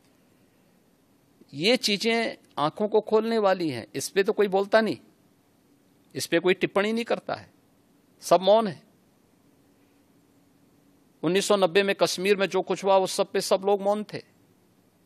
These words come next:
आखिर ये दोहरा दृष्टिकोण क्यों? और इसीलिए पब्लिक विश्वास नहीं करती इन लोगों में।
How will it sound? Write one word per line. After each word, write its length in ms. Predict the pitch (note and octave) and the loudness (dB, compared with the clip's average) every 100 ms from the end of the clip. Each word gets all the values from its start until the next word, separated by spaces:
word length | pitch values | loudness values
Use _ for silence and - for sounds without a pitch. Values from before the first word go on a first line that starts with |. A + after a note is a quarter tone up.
| _ _ _ _ _ _ _ _ _ _ _ _ _ _ _ _ _ _ _ _ _ _ _ _ _ _ _ _ _ - | _ _ _ _ _ _ _ _ _ _ _ _ _ _ _ _ _ _ _ _ _ _ _ _ _ _ _ _ _ -4
आखिर 380 | B2+ - A3+ G#3 _ - | -2 0 -2 -2 _ -6
ये 60 | F3 | -4
दोहरा 340 | C3+ D#3 A3 | 0 4 4
दृष्टिकोण 500 | G#3+ G#3+ - E4 A#3 | 4 0 -2 0 0
क्यों? 220 | - B2 - _ _ _ _ _ _ _ _ _ D3 | -2 -10 -12 _ _ _ _ _ _ _ _ _ -2
और 100 | D#3+ | -2
इसीलिए 380 | - A#3+ A#3+ | 0 2 2
पब्लिक 360 | A#3+ F3 F3 G3 | 4 4 4 -2
विश्वास 460 | E3 - E3+ F3+ E3+ | -4 0 0 0 -2
नहीं 140 | E3+ | -6
करती 280 | D#3+ C#3+ C#3 | -8 -14 -14
इन 80 | B2 | -14
लोगों 260 | G#2 A#2+ | -18 -20
में। 100 | - | -20